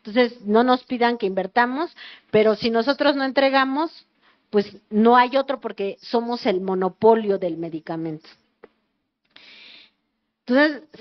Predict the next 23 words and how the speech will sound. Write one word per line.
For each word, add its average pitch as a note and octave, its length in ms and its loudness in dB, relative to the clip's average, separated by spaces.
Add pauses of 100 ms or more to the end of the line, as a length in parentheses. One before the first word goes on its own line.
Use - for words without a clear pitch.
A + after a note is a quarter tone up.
(120)
nos G#3+ 200 -2
dimos C#4 260 -4
a C#4 80 2
la A3+ 120 2
labor A#3+ 200 2
de B3 80 2
buscar B3 320 0
el A#3+ 120 0
medicamento A3+ 580 -2
en A#3+ 100 0
otros B3 300 0
lados, C4+ 400 2 (1400)
y G3 200 2
otra A#3 280 4
vez, C4 240 2 (120)
ven G#3 380 -8
que C#4+ 100 2
el C4 120 -2
gobierno A#3+ 480 2
sigue B3+ 260 -2
avanzando B3 500 0
otra A#3+ 220 0
vez. A#3+ 240 0